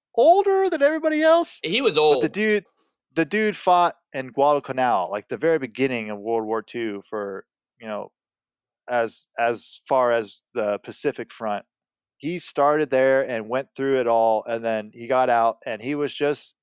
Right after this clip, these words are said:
Speaker 1: he was a veteran. So my dad, being a serviceman, um, he, I, I'm almost positive that he asked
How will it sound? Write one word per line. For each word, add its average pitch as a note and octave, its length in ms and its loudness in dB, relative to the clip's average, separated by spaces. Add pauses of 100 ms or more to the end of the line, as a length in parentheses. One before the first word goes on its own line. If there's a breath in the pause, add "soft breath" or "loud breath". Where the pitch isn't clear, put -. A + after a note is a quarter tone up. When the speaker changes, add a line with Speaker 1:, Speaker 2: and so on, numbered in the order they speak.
(140)
Speaker 1:
he C#3+ 80 -10
was A#2+ 140 -4
a A2 40 -4
veteran. D#3 520 -4 (360 soft breath)
So B2 200 -4
my B2 120 0
dad, C3 480 2
being B2 220 -6
a A#2 60 -6
serviceman, B2 800 -4 (560)
um, A2 420 -2 (920)
he, C3 260 -2
I, B2 140 0 (320)
I'm B2 160 -2
almost D3 300 -6
positive C3 560 -4
that A2 100 -2
he A#2 160 -12
asked A2+ 560 -4